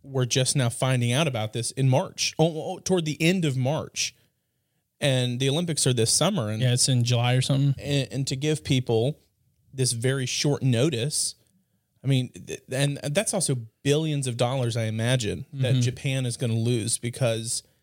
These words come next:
Speaker 1: and, uh, because of the situation. And I have heard that it's because Japan is just not at the pace of other countries when it comes to vaccination.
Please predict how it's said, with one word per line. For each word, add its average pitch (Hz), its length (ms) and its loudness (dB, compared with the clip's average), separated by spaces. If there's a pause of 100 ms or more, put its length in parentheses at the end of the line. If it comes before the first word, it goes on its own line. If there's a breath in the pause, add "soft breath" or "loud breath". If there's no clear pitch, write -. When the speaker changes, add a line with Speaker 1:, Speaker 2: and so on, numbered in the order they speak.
(300)
Speaker 1:
and, 131 260 -2 (260)
uh, 135 80 -4
because 139 360 0
of 123 40 0
the 120 80 0
situation. 123 640 0
And 123 300 0
I 147 200 0
have 135 200 -2
heard 131 600 -2 (840)
that 135 180 2
it's 123 160 -4
because 131 800 -2 (580)
Japan 143 500 0
is 127 180 -2
just 131 240 0
not 127 380 2
at 127 140 -4
the 127 60 -4
pace 120 420 -2
of 117 100 -2
other 113 220 -2
countries 117 440 -4
when 113 120 -2
it - 100 -10
comes 120 240 -4
to 117 80 0
vaccination. 110 800 -2